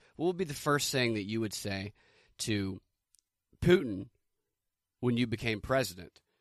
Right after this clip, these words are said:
And he quipped, "Hey, sorry I beat your guy."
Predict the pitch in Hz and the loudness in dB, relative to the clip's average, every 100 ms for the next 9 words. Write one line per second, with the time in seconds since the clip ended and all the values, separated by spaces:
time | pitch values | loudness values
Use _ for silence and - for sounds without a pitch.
0 | _ _ _ _ - 120 123 131 - 120 | _ _ _ _ -12 -6 -4 -4 -2 -2
1 | 117 - - - _ _ - - - - | -2 -14 -20 -20 _ _ -20 -20 -20 -18
2 | - 147 190 117 92 - 147 160 151 120 | -4 2 4 2 -2 2 4 6 4 2
3 | 175 160 120 151 175 104 | 2 0 2 2 2 0